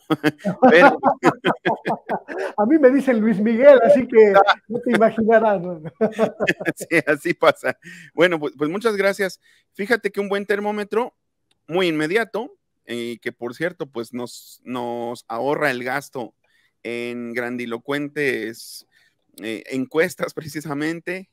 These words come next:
Speaker 1: en, en empresas, el termómetro inmediato, pues, es el chat.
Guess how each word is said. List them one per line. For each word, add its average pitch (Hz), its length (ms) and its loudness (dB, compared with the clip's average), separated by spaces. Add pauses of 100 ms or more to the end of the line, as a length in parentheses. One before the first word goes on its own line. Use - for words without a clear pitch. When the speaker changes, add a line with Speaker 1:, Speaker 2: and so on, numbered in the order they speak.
Speaker 1:
en, 120 600 -10
en 117 760 -10 (220)
empresas, 151 680 -4 (340)
el 139 160 -2
termómetro 208 460 -4
inmediato, 180 540 -2
pues, 190 140 -12
es 190 120 -4
el 175 140 -4
chat. 156 240 -4